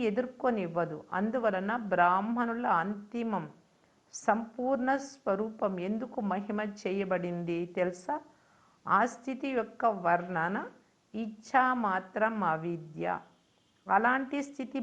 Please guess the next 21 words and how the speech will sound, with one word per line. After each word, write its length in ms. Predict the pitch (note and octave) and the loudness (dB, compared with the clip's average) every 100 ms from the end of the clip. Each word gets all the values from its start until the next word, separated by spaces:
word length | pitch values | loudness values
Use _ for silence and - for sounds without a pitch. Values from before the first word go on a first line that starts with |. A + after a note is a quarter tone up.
| A3 | 0
మాకు 280 | F#3+ A3 B3+ - - | 0 0 -2 -4 0
తయారయిందా 880 | F#3 F#3+ G#3+ G#3+ F3+ G3 A3 A3 G#3 | 2 2 4 4 2 0 -2 2 4
అని 140 | G3+ B3 A#3+ | 4 2 -2
మిమ్మల్ని 440 | G#3 G#3+ G#3+ G#3+ | 0 2 2 0
మీరు 260 | G#3 B3+ A3+ | -2 2 2
అడుక్కోండి. 720 | F#3 G3+ - F3 E3 D#3 D#3+ - _ _ _ _ | 2 -2 -4 -4 -2 -4 -10 -12 _ _ _ _
అలాంటి 500 | - G#3+ A#3+ C4+ C#4 C#4 | 0 4 4 2 -4 -6
స్థితి 400 | - B3+ G#3+ C#4+ C#4+ | -6 -8 -6 -6 0
తయారైనప్పుడే 1080 | G#3+ G3 G3+ A3+ A3 F#3 G3+ G#3 G#3 F#3+ F#3 F#3 F#3 F3 | 2 2 2 4 2 2 0 -2 -2 -4 -2 -4 -8 -4
జయ 200 | G3 A3+ A#3 | 0 2 0
జయకారాలు 960 | C4 C4 B3+ G#3+ F3+ F#3 F#3 F3 F3 F3 G3 | -2 -4 -2 2 4 6 6 4 2 -2 -2
మరియు 240 | G#3+ B3+ G3+ | -2 0 2
ఆహాకారాలు 880 | F#3 G3 G3+ G#3+ - F3 F3 E3+ F3 | 2 2 2 0 0 0 4 2 0
కూడా 220 | F3 G3+ | -2 -2
వస్తాయి. 520 | F#3 E3+ - - E3+ - - _ _ _ _ | -2 -4 -10 -6 -6 -8 -20 _ _ _ _
ఇది 220 | A3 A3 | -4 -2
మీ 180 | B3+ A3+ | 0 2
అందరి 520 | F#3+ G3 A3 A3+ A#3+ B3+ | 2 2 2 4 4 4
అంతిమ 540 | F#3+ G3+ G#3 A3+ A3 A#3+ A#3+ | 2 2 -4 -4 -4 -4 -8
స్వరూపం. 680 | - - F3 E3 D#3+ D#3+ D#3 - _ _ _ _ _ _ _ _ _ _ _ _ _ _ _ _ _ - | -12 -2 -2 -2 -4 -6 -6 -14 _ _ _ _ _ _ _ _ _ _ _ _ _ _ _ _ _ 0
మీ 200 | G#3+ | 2